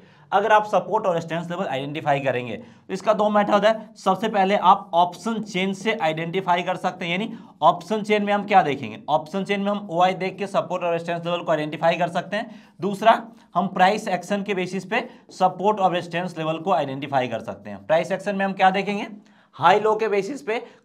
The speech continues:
क्लोज के बेसिस पे या फिर किसी एक पर्टिकुलर लेवल पे प्राइस रुकता हुआ दिखा है, वो हमारे लिए सपोर्ट या फिर रेजिस्टेंस के रूप में काम करता हुआ दिखेगा। तो इस तरीके से हम सपोर्ट और रेजिस्टेंस लेवल को आइडेंटिफाई करेंगे। तो यहाँ पे हम एग्जांपल लेते हैं और पूरा प्रोसेस को एक साथ समझते हैं,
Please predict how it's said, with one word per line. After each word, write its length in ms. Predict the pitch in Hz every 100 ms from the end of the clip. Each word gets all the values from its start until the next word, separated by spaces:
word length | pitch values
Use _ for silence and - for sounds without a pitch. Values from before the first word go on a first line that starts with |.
| -
क्लोज 300 | 170 220 175
के 100 | 226
बेसिस 320 | 214 202 190
पे 120 | 226
या 160 | 214 165
फिर 160 | 208 196
किसी 260 | 180 185 220
एक 260 | 202 214 185
पर्टिकुलर 320 | 151 156 180
लेवल 180 | 165 170
पे 120 | 196
प्राइस 320 | 190 160 160
रुकता 260 | 143 147 175
हुआ 160 | 180
दिखा 220 | 180 180 196
है, 240 | 196 - -
वो 100 | 180
हमारे 220 | 180 175
लिए 380 | 175 233 - -
सपोर्ट 480 | - 180 170 190 208
या 80 | 180
फिर 160 | 170 175
रेजिस्टेंस 380 | 165 151 160 160
के 80 |
रूप 180 | 156 156
में 140 | 165 170
काम 260 | 135 143
करता 320 | 139 135 135 147
हुआ 200 | 135 131
दिखेगा। 420 | 131 131 123 113 - - _
तो 60 | 226
इस 120 | 226
तरीके 300 | 220 214 214
से 100 | 214
हम 80 | 240
सपोर्ट 360 | - 139 180 190
और 100 | 175
रेजिस्टेंस 360 | 170 165 165
लेवल 180 | 165 151
को 140 | 151 220
आइडेंटिफाई 680 | 147 131 131 139 139 131 131
करेंगे। 440 | 127 123 156 160
तो 440 | - - - -
यहाँ 120 | 196 208
पे 100 | 247
हम 120 | 208
एग्जांपल 500 | 185 175 185 190 220
लेते 240 | 214 214
हैं 60 | 226
और 100 | 226
पूरा 260 | 220 202 208
प्रोसेस 400 | 208 170 196 180
को 140 | 220
एक 240 | 214 180 180
साथ 180 | 196 190
समझते 360 | 175 175 170
हैं, 300 | 220 - -